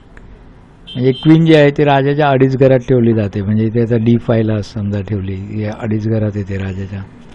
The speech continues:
इथे तसं केलेलं नाही. किंग एच सेवन, क्वीन डी फोर,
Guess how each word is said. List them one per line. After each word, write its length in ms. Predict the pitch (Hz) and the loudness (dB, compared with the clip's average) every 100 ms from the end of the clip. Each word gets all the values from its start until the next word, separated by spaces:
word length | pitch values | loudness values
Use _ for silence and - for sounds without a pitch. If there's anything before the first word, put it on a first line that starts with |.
| - - - - - - - - 240 - 240 254 285 - - - - - - - - - - - - - - - - - - - - - | -20 -20 -20 -20 -20 -20 -20 -20 -20 -20 -20 -20 -20 -20 -20 -20 -20 -20 -20 -20 -20 -20 -20 -20 -20 -20 -20 -20 -20 -20 -20 -20 -20 -10
इथे 240 | 113 107 131 | -4 -2 0
तसं 180 | 135 135 | 0 -2
केलेलं 520 | - 127 123 135 139 | -4 -2 0 0 0
नाही. 240 | 131 117 127 | 0 0 -2
किंग 420 | - - 120 120 | -10 -6 -2 0
एच 160 | 117 | -2
सेवन, 400 | - 127 113 117 123 - - - - - _ - - - - - - - - - - - | -2 -4 -2 -2 -4 -10 -20 -20 -20 -20 _ -20 -20 -20 -20 -20 -20 -20 -20 -20 -20 -6
क्वीन 260 | 113 117 | 0 2
डी 140 | 113 113 | 2 0
फोर, 360 | - 117 107 | -2 -6 -6